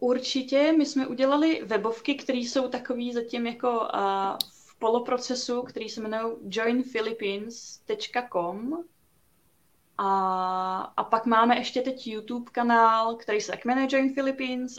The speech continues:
a ještě máme fejn-, facebookovou stránku, která se jmenuje taky úplně stejně. Takže pokud by někdo chtěl sledovat, co se děje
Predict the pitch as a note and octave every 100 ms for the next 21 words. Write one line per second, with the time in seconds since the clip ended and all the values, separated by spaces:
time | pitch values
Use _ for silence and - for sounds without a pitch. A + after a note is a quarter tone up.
0 | - G3 F#3+ F#3+ F#3 G3 - A3 G3+ G#3
1 | G#3 G3+ G3+ G3+ - - A3 G3+ G3+ G3+
2 | G#3+ - - F#3 F3+ - F3 - F3+ F3+
3 | G3 F#3+ F#3 F3+ - - - G3 G3 -
4 | F#3 F3 E3+ _ - _ _ - F#3 F3+
5 | F#3 G3 F#3+ F#3+ G3 G3+ G3+ G3 G#3 G#3
6 | G3+ G#3 - - G#3 G3+ G#3 - A3 G#3
7 | G#3 G#3+ - G#3+ A#3 G3 F3+ F#3 G3+ B3+